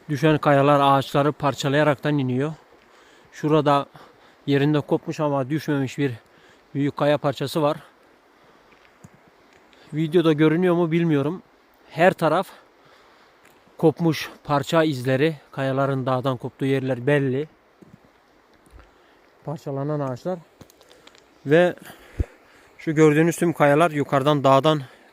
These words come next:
düşen kayalar. Şu ağacın arkasında büyük bir tane. Ve yüzlercesi de zaten şurada az ileride göstereceğim size. Yani o anda buradan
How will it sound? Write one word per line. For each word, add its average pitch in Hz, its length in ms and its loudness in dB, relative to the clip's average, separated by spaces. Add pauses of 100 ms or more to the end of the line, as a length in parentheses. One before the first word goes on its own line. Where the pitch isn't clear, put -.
düşen 151 240 -2
kayalar. 135 380 -2 (1200)
Şu - 200 -16
ağacın 135 320 -2
arkasında 135 640 -4 (120)
büyük 135 320 -6
bir 131 60 -8
tane. 139 400 -2 (1300)
Ve 131 60 -8
yüzlercesi 143 800 2
de 135 80 0
zaten 127 460 -4 (200)
şurada 127 500 0
az 127 220 -4
ileride 127 380 -2
göstereceğim 127 560 -4
size. 120 260 -4 (2250)
Yani 139 240 -4 (840)
o 190 120 6
anda 202 340 4
buradan 202 380 2